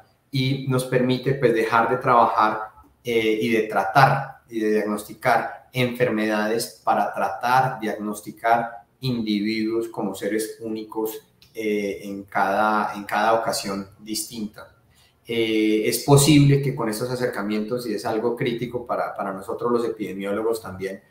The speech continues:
que la epidemiología como la conocemos empiece por lo menos a evolucionar y a cambiar a esta epidemiología molecular, pero bueno, ya lo estamos viendo en la, en la situación actual.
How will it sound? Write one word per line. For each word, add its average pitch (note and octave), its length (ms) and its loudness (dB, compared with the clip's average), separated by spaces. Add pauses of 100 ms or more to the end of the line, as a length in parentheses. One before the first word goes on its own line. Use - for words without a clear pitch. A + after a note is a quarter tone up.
(320)
que A2+ 300 4
la G#2+ 120 2
epidemiología A2 760 2
como B2 180 0
la A2 140 0
conocemos G#2+ 720 -2
empiece A2 720 -2
por A2+ 180 2
lo G#2+ 80 2
menos A#2 540 -2 (140)
a A#2 180 2
evolucionar G#2+ 640 2
y C3 40 4
a B2 100 -2
cambiar G2+ 600 -4 (100)
a G#2+ 200 0
esta G#2+ 200 0
epidemiología A2+ 640 -4
molecular, A#2 580 -4
pero G2+ 140 -8
bueno, A2 260 -14 (200)
ya G2+ 120 -4
lo A2+ 80 -4
estamos G#2+ 340 -4
viendo G#2 460 -6 (380)
en A#2 180 -4
la, G2 300 2
en G2+ 100 -4
la F#2+ 80 -4
situación F#2 480 -6
actual. - 320 -12